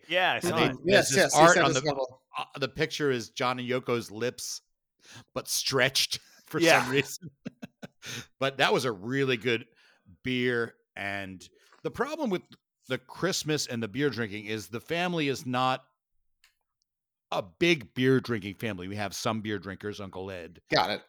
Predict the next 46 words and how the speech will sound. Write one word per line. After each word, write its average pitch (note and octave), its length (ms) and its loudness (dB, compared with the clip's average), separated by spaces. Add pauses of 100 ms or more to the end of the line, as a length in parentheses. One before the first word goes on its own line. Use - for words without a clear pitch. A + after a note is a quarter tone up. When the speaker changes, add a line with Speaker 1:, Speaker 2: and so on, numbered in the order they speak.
(100)
Speaker 2:
and, F2+ 180 -10
and, F#2 460 -8
and G2 200 -6
a F2+ 80 -2
Speaker 1:
Uncle F3 200 2
Speaker 2:
few F3 80 8
Speaker 1:
Ed E3 100 4
sounds D3+ 220 0
Speaker 2:
others. - 60 -10
Speaker 1:
to C#3+ 100 4
a B2 100 0
wonderful A2+ 540 -2
influence, E2 580 -10
every, F#2+ 240 -10
every, E2 160 -6
Speaker 3:
Yes. A#2 180 2
Speaker 1:
everything D#2 200 -4
you're C#2+ 80 -18
saying, C#2+ 260 -12
yeah. E2 160 -12
Speaker 2:
Yes, A#2 500 -2
yes, A2 300 -6
'cause B2+ 220 -4
like, D#3+ 200 -2
like C#3 180 0
you C#3+ 60 -2
said, A#2 220 -2
he's C3 240 0
in B2+ 80 0
the B2 80 -4
moment. G2+ 340 -4
He's G2 120 -10
like, F#2+ 100 -12
"Let's G#2+ 280 -8
do F#2+ 180 -8
it D#2 120 -16
now." - 1000 -16
Um, A2+ 420 0 (600)
and, A#2 320 -2
uh, A#2+ 220 0
so, C3 400 0
uh, A2+ 320 0 (520)
we B2+ 120 -4
did C#3+ 160 0
enjoy, B2+ 320 2
but A#2 180 -4